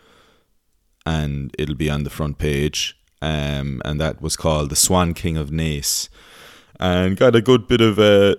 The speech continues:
views on that, a bit of feedback, so please check that out. Um, and I suppose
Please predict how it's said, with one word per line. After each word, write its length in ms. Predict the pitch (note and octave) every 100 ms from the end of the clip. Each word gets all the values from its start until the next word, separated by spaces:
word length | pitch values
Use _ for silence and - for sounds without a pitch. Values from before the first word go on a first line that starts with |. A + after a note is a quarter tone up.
| _ _
views 380 | F#2 G#2 G#2+ F#2+
on 120 | F#2
that, 140 | G#2 B2
a 60 |
bit 140 | F2+ F#2
of 60 |
feedback, 480 | - G2+ F2+ F#2+ -
so 400 | - F2 D#2+ _ _ _ _ _ _ _ _ _ _ - _ -
please 300 | F#2 F#2+ -
check 220 | F#2 E2+
that 180 | F2 E2
out. 380 | F2 A2 - - -
Um, 560 | F2 F2+ F2 F2 F2 - _ _ _
and 120 | - F2+
I 80 |
suppose 760 | F2 - F#2 F#2 F#2 F2 D#2 -